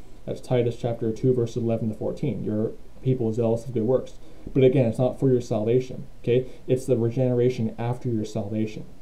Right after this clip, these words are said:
okay? Luke chapter eighteen. By preaching a works-based gospel, Watchman Nee is also proving he's a Pharisee too.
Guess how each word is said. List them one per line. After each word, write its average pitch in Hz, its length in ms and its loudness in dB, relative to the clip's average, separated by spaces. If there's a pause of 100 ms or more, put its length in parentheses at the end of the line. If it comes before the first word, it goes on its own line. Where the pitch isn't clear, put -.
(440)
okay? 110 240 -2 (2500)
Luke 147 300 2 (680)
chapter 131 880 0 (280)
eighteen. 117 800 -6 (1300)
By 131 80 4
preaching 151 340 6
a 123 40 4
works-based 135 560 2
gospel, 117 600 -2
Watchman 131 340 4
Nee 123 140 6
is 120 80 0
also 127 280 4
proving 104 320 -2
he's 104 120 -4
a - 60 -8
Pharisee 113 440 0
too. - 300 -2